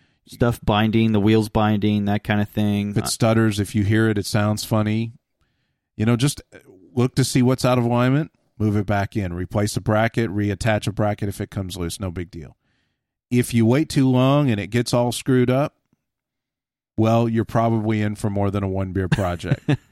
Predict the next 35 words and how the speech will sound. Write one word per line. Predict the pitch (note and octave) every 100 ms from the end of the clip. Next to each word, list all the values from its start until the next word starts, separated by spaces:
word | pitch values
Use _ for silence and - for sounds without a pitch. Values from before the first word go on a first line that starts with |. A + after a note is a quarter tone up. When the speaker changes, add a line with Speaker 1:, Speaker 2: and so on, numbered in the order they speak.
| - - - - - - - _
Speaker 1:
But | C#3 - -
it | C3+
is | C3+ C#3+ -
pretty | - C3+
easy | A#2+ A#2 A2+
to | G#2+
take | A2+ G#2+
care | - G#2+ A2
of, | G#2+
and | G#2 G2+
you | G#2
can | - G#2+ G#2+ G#2 - - -
adjust | A2 G2+ G#2 G2+ -
it | G#2+
and | G2+
everything. | G2+ G#2 G#2+
Just | A2+ G#2
go | - A#2+
slow. | A#2+ A#2 A2+ A2 - - - -
Remember | G#2 A2+ A2+ A#2 A2+ A2
to, | - G#2+ G2+ G2+
uh, | G2 F#2+ F#2
to | -
relieve | A2 A2+ A#2 A#2
tension | - A#2 - A2+
where | G#2+ G#2+
it | G#2
is | G#2+ A2 G#2+ - -
or | - F#2+
where | G2+ F#2+
it |
shouldn't | - A#2+ A2+
be, | G#2+ A2 G#2+
and | G#2
then | G2+ G2